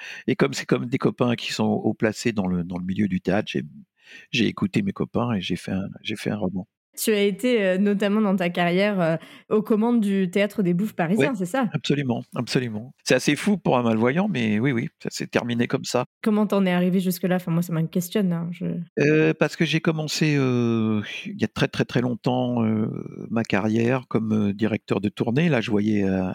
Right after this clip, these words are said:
Speaker 1: encore un petit peu. Et puis, euh, j'ai fondé avec des copains un spectacle qui s'appelait Le Quatuor, qui a beaucoup marché, bien marché. Et après, euh, de fil en aiguille, si tu veux, j'ai produit plein, plein de choses.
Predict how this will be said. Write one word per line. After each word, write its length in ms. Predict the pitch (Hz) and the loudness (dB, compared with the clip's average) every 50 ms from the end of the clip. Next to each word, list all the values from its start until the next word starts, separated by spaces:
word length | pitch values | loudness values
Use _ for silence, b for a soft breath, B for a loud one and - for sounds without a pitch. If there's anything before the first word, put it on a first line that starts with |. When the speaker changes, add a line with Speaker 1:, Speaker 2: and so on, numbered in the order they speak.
| - | -6
Speaker 1:
encore 400 | - - - _ - - 107 85 - - | -10 -12 -12 _ -2 0 0 0 0 0
un 140 | 98 107 - _ _ _ | 0 0 0 _ _ _
petit 100 | - - | -6 -6
peu. 300 | - - - 151 180 226 302 - _ - | -4 0 2 2 2 2 0 -4 _ -6
Et 180 | - - 135 | -2 -2 -2
puis, 340 | - - - 135 123 120 120 | -2 -2 0 0 2 4 4
euh, 580 | 113 110 110 107 107 104 104 104 104 101 101 98 | 4 4 4 2 2 2 2 0 0 0 -2 0
j'ai 180 | 101 107 113 | 0 0 -2
fondé 400 | 107 - 127 120 113 113 123 123 | -2 -2 -4 -2 0 2 2 2
avec 240 | 117 110 110 110 101 | 2 2 0 0 0
des 100 | 92 113 | -2 -2
copains 800 | - - 113 - - 135 120 110 110 110 107 104 104 101 104 110 | 0 -2 -2 0 0 0 0 0 2 0 0 0 -2 -4 -6 -10
un 60 | 104 - | -12 -16
spectacle 520 | - - - 127 - _ - 117 113 - | -16 -8 -8 -8 -4 _ -2 -2 -2 0
qui 40 | - | 0
s'appelait 260 | - 110 - - 113 | 0 0 0 0 0
Le 100 | 101 101 | 0 0
Quatuor, 540 | - - 110 98 - - 123 135 156 185 208 - | 0 -2 -4 -4 -2 0 0 2 2 0 0 0
qui 80 | - | -2
a 40 | - | -2
beaucoup 360 | 101 101 98 107 - - - | -2 -2 -4 -4 -4 -6 -6
marché, 340 | 110 98 - - - - - | -4 -4 -4 -2 -4 -6 -4
bien 220 | 92 98 110 113 | -2 0 0 0
marché. 480 | 110 107 104 - - - 131 139 170 185 B B B B B B B B B - | 0 -2 -4 -4 -2 0 0 0 0 0 B B B B B B B B B -2
Et 60 | 120 | -2
après, 400 | 113 - - - - 143 143 139 | -2 -2 -2 -2 0 2 2 2
euh, 420 | 127 113 107 107 104 104 104 98 | 2 2 2 2 2 2 0 0
de 160 | 95 95 104 | 0 0 -2
fil 240 | 98 - - 127 110 | -2 -2 0 0 0
en 100 | 107 104 | 0 0
aiguille, 420 | 104 104 101 123 123 135 147 151 143 | 0 -2 0 0 0 2 2 0 -2
si 120 | 127 123 | -4 -6
tu 120 | - - | -4 -2
veux, 60 | 123 127 | -2 -2
j'ai 140 | 117 117 | -2 -2
produit 320 | 101 - - 98 95 101 104 | -6 -6 -6 -6 -6 -6 -8
plein, 260 | - - - 107 101 - | -4 -2 -2 -2 -2 -2
plein 160 | - 110 104 | -2 -2 -2
de 80 | 98 92 | -2 -2
choses. 500 | - - 107 120 139 151 160 160 160 165 | -2 -2 0 2 2 2 2 0 -2 -6